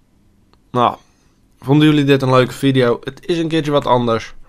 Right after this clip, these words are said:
Maar vonden jullie dit een leuke video? Geef dan even een like. En ze een, eh, abonneer. Mm, want dat helpt mij weer motiveren om meer video's te maken.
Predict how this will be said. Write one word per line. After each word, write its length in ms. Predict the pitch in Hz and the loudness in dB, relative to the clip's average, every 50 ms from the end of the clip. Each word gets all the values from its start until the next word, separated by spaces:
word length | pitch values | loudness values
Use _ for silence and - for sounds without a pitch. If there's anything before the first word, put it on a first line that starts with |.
| - - - - - | -20 -20 -20 -20 -16
Maar 300 | - 113 107 107 104 - - - - - - - - - - _ _ _ _ _ _ _ _ - _ _ - - | -8 -4 -2 -2 -2 -4 -6 -14 -20 -20 -20 -20 -20 -20 -20 _ _ _ _ _ _ _ _ -20 _ _ -20 -20
vonden 300 | - 127 131 139 147 143 | -10 -2 0 4 6 6
jullie 180 | 135 127 127 120 | 6 6 4 2
dit 160 | 123 117 104 | 2 0 0
een 80 | 113 | 0
leuke 200 | 113 107 101 - | 0 -2 -2 -4
video? 440 | - - 107 101 101 101 98 95 90 - - - - - - - - - - - - | -6 -8 -6 -4 -4 -4 -4 -6 -8 -12 -18 -20 -20 -20 -20 -20 -20 -20 -20 -20 -10
Geef 200 | - - 131 131 | -2 0 0 2
dan 160 | 135 143 139 | 2 0 -2
even 260 | - 131 127 - 120 113 | -2 -4 -4 -4 -4 -4
een 360 | 110 107 104 101 104 107 110 | -4 -2 -2 0 2 2 4
like. 440 | 113 117 120 120 123 135 131 131 - - - - _ - _ _ _ _ _ _ _ _ _ _ _ _ _ _ _ _ _ | 4 4 4 4 4 2 0 -2 -8 -18 -20 -20 _ -20 _ _ _ _ _ _ _ _ _ _ _ _ _ _ _ _ _
En 140 | - - | -2 0
ze 140 | 131 131 123 | 0 0 -2
een, 160 | 110 117 117 | -4 -4 -4
eh, 80 | 113 113 | -4 -4
abonneer. 680 | - 110 117 104 107 107 107 107 104 101 101 - - - _ _ _ _ _ _ _ _ | -2 -2 -2 -2 -2 -2 0 0 0 0 -2 -6 -12 -18 _ _ _ _ _ _ _ _
Mm, 460 | - 107 104 101 95 104 107 104 107 107 | -12 -10 -8 -8 -8 -8 -10 -8 -6 -4
want 120 | 110 110 | -2 0
dat 140 | 110 107 104 | 0 0 2
helpt 220 | 110 107 107 101 | 2 2 2 2
mij 220 | 107 104 101 101 98 | 0 0 0 0 0
weer 120 | 98 92 | -2 -4
motiveren 560 | 98 98 95 - - 101 104 107 104 101 101 | -6 -8 -8 -8 -8 -4 -2 0 0 0 0
om 100 | 101 98 | 0 -2
meer 240 | 101 104 107 110 113 | -2 -2 -2 -2 -2
video's 340 | - 139 135 127 123 117 - | -2 -4 -2 0 0 -2 -2
te 60 | 110 | -4
maken. 360 | 107 104 101 98 92 92 - | -6 -6 -6 -6 -6 -8 -12